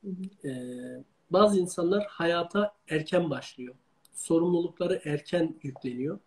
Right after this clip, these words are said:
Speaker 2: Şimdi sorumlulukları erken yüklendiği zaman da psikolojik olarak o yükü omuzlarında hissediyor. O da omurilikte eğrilik başlatıyor. Boyun düzleşmesi, boyun fıtığı ve, e, nasıl diyeyim, romatizmal rahatsızlıklar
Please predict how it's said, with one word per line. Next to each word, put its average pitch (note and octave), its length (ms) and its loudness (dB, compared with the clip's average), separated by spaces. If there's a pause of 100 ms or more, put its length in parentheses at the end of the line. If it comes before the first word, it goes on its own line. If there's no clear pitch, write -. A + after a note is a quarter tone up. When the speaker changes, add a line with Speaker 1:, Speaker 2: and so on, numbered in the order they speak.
(320)
Speaker 2:
Şimdi D#3+ 220 -4
sorumlulukları F#3 720 2
erken D#3+ 360 0
yüklendiği F3+ 560 2
zaman F#3 340 2
da - 160 -4
psikolojik F#3 600 0
olarak D#3 300 2
o F3 60 4
yükü F#3 260 0
omuzlarında E3 580 0
hissediyor. C3+ 580 -8 (400)
O E3 100 0
da F#3+ 40 4
omurilikte F#3 840 2
eğrilik E3+ 460 4
başlatıyor. - 540 -8 (760)
Boyun G3 320 6
düzleşmesi, D#3 640 -4 (100)
boyun D#3+ 280 2
fıtığı D3+ 460 -2 (260)
ve, D#3 140 4 (200)
e, C#3 80 -6 (1160)
nasıl D#3 320 -4
diyeyim, D3+ 280 0 (440)
romatizmal E3+ 720 2
rahatsızlıklar D#3 720 -2